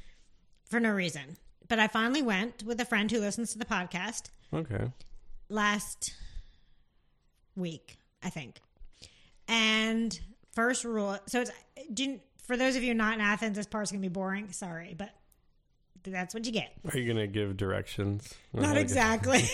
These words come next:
Speaker 2: <laughs>
Speaker 1: <laughs> It's in the Mark, in that fake bit, that new building. 'Cause someone gave me the street, and I'm like, "That's a fake street," and they didn't understand what I meant. But it's an Athens fake street. It's not like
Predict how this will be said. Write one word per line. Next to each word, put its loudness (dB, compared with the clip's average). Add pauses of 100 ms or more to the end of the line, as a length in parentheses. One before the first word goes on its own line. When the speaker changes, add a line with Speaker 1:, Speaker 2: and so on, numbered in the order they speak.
(200)
Speaker 2:
<laughs> 6
Speaker 1:
<laughs> 2 (1000)
It's -4
in 0
the 0
Mark, 0 (240)
in 0
that 0
fake 0
bit, -2
that 0
new 4
building. 2 (240)
'Cause 0
someone 2
gave 6
me 2
the 0
street, -2
and 0
I'm 2
like, 0
"That's -2
a 2
fake 0
street," -2 (120)
and -2
they 0
didn't -4
understand -4
what -6
I -2
meant. -6 (560)
But 2
it's -2
an 0
Athens 0
fake -2
street. -2
It's -10
not -6
like -8